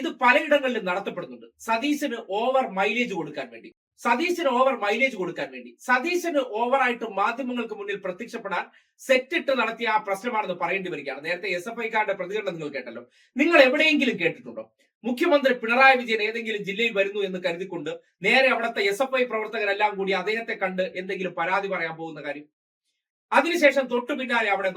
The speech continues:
അടി നടക്കുന്നുണ്ടെങ്കിൽ എന്തായിരിക്കും നമ്മൾ മനസ്സിലാക്കേണ്ടത്? അതേപോലെ പ്രതിപക്ഷ നേതാവിനെ കണ്ണൂർ ഗസ്റ്റ് ഹൗസിൽ കണ്ടതിന് ശേഷം അവിടെ പോയി മാധ്യമങ്ങളുമായി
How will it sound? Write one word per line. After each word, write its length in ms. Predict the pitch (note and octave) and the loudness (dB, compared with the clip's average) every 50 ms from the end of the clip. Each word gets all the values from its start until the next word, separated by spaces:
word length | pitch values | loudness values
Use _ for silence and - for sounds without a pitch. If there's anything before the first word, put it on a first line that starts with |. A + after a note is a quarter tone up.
| D#3 D#3 | -2 -2
അടി 140 | F3 F#3+ A#3 A#3 | -2 -2 -2 -2
നടക്കുന്നുണ്ടെങ്കിൽ 600 | A3 G#3+ G#3 - - G#3 G3+ G3 G3 F#3+ G#3+ - _ _ _ _ _ _ _ - - G#3+ | -4 -4 -4 -6 -10 -8 -8 -8 -8 -10 -12 -18 _ _ _ _ _ _ _ -6 -4 -2
എന്തായിരിക്കും 420 | A#3+ B3+ B3 A3+ G#3+ G#3+ A3 G#3 G3 | 2 2 2 2 2 0 -2 -4 -4
നമ്മൾ 140 | F#3 G3 F#3+ F3 | -4 -4 -4 -4
മനസ്സിലാക്കേണ്ടത്? 600 | - F#3+ F#3+ G#3 G#3 F#3+ F3 - D#3+ C#3+ C3+ C#3 - _ _ _ _ _ _ _ _ _ _ _ _ _ - B3 | -4 -6 -4 -2 -4 -4 -4 -4 -10 -10 -10 -14 -16 _ _ _ _ _ _ _ _ _ _ _ _ _ 4 4
അതേപോലെ 420 | D4 D4 F#4 F4+ F4 D#4+ D4+ D4 C4+ - | 4 6 4 2 4 6 6 6 6 4
പ്രതിപക്ഷ 340 | A#3 A#3+ A#3 D4 D#4 D4 - D#4 C#4 C#4 | 2 -4 -2 -2 -2 -2 0 2 2 2
നേതാവിനെ 340 | C4 C4 B3+ B3+ B3+ A#3+ - G#3+ | 4 2 0 0 0 -2 2 2
കണ്ണൂർ 260 | G3+ G#3 A#3 B3+ C#4 C#4 A3+ A#3 | 2 2 2 0 -2 0 -2 -2
ഗസ്റ്റ് 180 | A#3 - B3 | -2 -2 -4
ഹൗസിൽ 200 | A#3+ A#3+ B3 A#3 - | -4 -4 -4 -4 -2
കണ്ടതിന് 320 | G#3 G3 G#3+ A3 G#3+ G#3 G3+ - | -2 -2 -2 -2 -4 -4 -4 -4
ശേഷം 240 | F3+ E3 - F3 F3+ - - _ _ _ - F#3+ | -6 -6 -6 -8 -10 -10 -12 _ _ _ 2 4
അവിടെ 200 | A#3 C#4+ D4 D4 D4 C4+ | 6 8 6 6 4 2
പോയി 180 | C4 B3 B3+ B3 G3+ G#3 | 0 0 0 0 0 0
മാധ്യമങ്ങളുമായി 680 | G#3 A3+ A#3+ C4 C#4 B3+ B3+ B3 A#3+ A#3+ A3 A3 G#3+ | 0 0 0 0 -2 -2 0 0 0 0 2 0 2